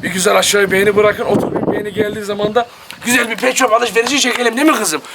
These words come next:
Hatta Sofya'mı da götüreyim arkadaşlar. Yine Reyna'yı hazırlıyor Enes. Reyna ile bir gelsin bakalım ne yapacaklar, ben de çok merak ediyorum. İlk defa tanışacaklar.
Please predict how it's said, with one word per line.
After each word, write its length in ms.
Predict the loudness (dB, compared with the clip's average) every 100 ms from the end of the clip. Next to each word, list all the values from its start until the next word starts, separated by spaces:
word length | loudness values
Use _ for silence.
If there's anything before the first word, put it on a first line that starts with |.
| -4
Hatta 240 | -2 2 2
Sofya'mı 400 | 2 2 2 4
da 100 | 2
götüreyim 440 | 0 -4 -6 0
arkadaşlar. 580 | 0 0 -2 -2 -2 -4 -8 -10 -4
Yine 120 | 0
Reyna'yı 380 | 2 2 2 4
hazırlıyor 520 | 2 0 -2 2 2
Enes. 260 | 2 -2 -4 -12 -14 -4
Reyna 220 | -2 2
ile 180 | 4 4
bir 80 | 4
gelsin 360 | 2 2 -2 0
bakalım 320 | 2 2 0 -4 -10 -6
ne 60 | 0
yapacaklar, 560 | 0 2 -4 0 0
ben 160 | 2 2
de 40 |
çok 240 | 2 -2 2
merak 260 | 2 2
ediyorum. 200 | -2 -2
İlk 160 | -2 0
defa 240 | 0 0
tanışacaklar. 600 | 0 -2 -2 -2 0 0